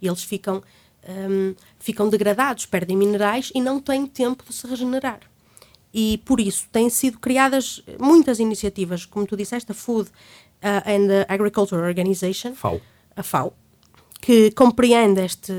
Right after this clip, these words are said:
Speaker 1: este problema e tem tentado chamar a atenção. Criaram uma, uma iniciativa cham-, chamada a Global Soil Partnership, da qual Portugal também faz parte.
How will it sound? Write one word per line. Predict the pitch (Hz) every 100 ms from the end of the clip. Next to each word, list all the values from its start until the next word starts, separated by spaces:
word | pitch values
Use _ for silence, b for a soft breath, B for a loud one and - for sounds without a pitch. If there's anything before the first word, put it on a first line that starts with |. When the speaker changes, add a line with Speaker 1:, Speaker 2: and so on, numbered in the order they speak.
| 175
Speaker 1:
este | 196 -
problema | - 185 180 175 175 220 b b b b
e | 226 - _ _
tem | 269 262
tentado | 262 277 269 - 254 262
chamar | 226 269 240 226
a |
atenção. | 220 220 208 - 170
Criaram | 196 214 196 196
uma, | 202 202 190 185 180 - b b b b b b -
uma | 202 202 202
iniciativa | 220 214 240 285 285
cham-, | - 226 -
chamada | - 208 196
a | 190
Global | 190 226 202 202
Soil | - 208 190
Partnership, | 196 269 311 330 330 320 -
da | 214
qual | 202 165
Portugal | 170 - 240 180 190
também | 302 196 175
faz | 180 202
parte. | - 311